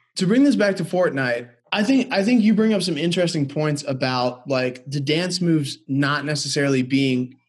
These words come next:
created by the people, 'cause that's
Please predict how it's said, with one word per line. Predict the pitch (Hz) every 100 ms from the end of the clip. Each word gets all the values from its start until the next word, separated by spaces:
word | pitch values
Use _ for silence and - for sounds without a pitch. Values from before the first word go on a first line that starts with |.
| -
created | - 147 143 143 147 147 127 127
by | 135 135
the | 123 120
people, | - 135 127 123
'cause | 123 143
that's | 160 175